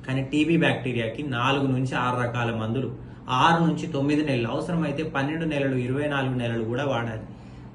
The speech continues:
మన పేషెంట్స్ ఏం చేస్తారంటే, కొన్ని రోజులు వాడంగానే మంచిగా అనిపిస్తది, పక్కన పడేస్తారు. అది లోపల తినేస్తూ ఉంటది.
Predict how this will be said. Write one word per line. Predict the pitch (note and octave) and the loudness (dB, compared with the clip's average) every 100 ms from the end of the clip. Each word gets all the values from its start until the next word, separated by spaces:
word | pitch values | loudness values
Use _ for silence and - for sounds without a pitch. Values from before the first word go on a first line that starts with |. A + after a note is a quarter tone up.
| C#3+ | 0
మన | E3+ | 2
పేషెంట్స్ | G3 F#3+ F3+ F3 D3+ | 2 2 2 2 4
ఏం | C3 | 2
చేస్తారంటే, | B2+ A#2+ B2 A#2 A2+ A#2 F3 - - - - - | 2 0 -4 -4 -4 -4 -6 -6 -14 -16 -16 0
కొన్ని | F3+ | 2
రోజులు | G3 G3 F#3 | 4 4 4
వాడంగానే | E3 D3+ D#3+ E3 D#3+ | 4 4 4 0 0
మంచిగా | D#3 C#3+ C#3+ E3 | 0 -2 0 0
అనిపిస్తది, | C#3+ D3 - D3+ | 0 -4 -4 -4
పక్కన | F3 F3 F3 D3+ | -2 0 4 4
పడేస్తారు. | B2 A2+ - A2 | 4 0 -4 -4
అది | C#3 D3+ | -2 0
లోపల | D#3 E3+ F3+ | 2 2 0
తినేస్తూ | F3+ E3 F3 F3+ - | 2 4 4 4 2
ఉంటది. | F3+ C#3 C3+ | 2 2 2